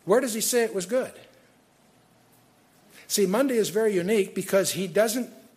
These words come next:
declare the work of Monday good. Every other day, other than this one, he did this and that and the other thing and saw that it was good, right?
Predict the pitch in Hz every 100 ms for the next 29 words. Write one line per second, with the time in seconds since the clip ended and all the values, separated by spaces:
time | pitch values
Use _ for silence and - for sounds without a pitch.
0 | - 160 180 - 226 233 160 170 170 156
1 | 156 196 208 - - 151 175 214 180 180
2 | 180 - 196 262 190 - - - 190 233
3 | 302 285 247 262 233 220 156 165 180 -
4 | - 151 208 - 147 175 - - - -
5 | - 180 180 220 226 240 214 214 185 202
6 | 240 - 294 - - 170 160 - - 208
7 | 202 196 - 165 185 262 - - 131 156
8 | 254